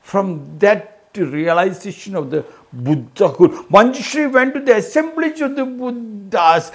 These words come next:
You cannot change a Buddha on the love. You cannot change the tree. You hug the tree, the tree will never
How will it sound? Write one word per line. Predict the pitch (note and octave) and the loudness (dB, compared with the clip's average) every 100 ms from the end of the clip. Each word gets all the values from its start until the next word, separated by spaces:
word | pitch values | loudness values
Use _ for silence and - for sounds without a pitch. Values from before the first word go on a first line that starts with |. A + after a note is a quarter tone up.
| - | -6
You | G#3+ D4 | 0 0
cannot | D4 D#4+ E4+ F4 | 4 6 6 6
change | - D#4+ E4 D#4 | -2 -4 -2 -2
a | C#4+ | -2
Buddha | C4 C#4 C4+ D4 D4+ | -2 -6 -8 -2 2
on | B3+ B3 A3 | 4 2 0
the | |
love. | G#3+ A3 A#3+ | 0 4 4
You | A3 | 2
cannot | G3 B3 D4+ B3+ | 0 2 2 0
change | C4+ C4+ | -2 -2
the | C4 | -2
tree. | G#3+ C#4 C#4+ G#3+ - - | -6 -2 0 0 -6 -6
You | A#3+ G#3 | -2 -2
hug | D#3+ G#3+ C4+ - | 2 2 2 -2
the | D4+ | -4
tree, | - D#4 | -2 -2
the | D4+ C4 F3 - _ | 0 -2 -4 -10 _
tree | - A#3 | -6 -4
will | A#3+ A#3 | -4 -4
never | G3 F#3 G3+ C4 A#3+ G3 | -4 0 0 2 0 -4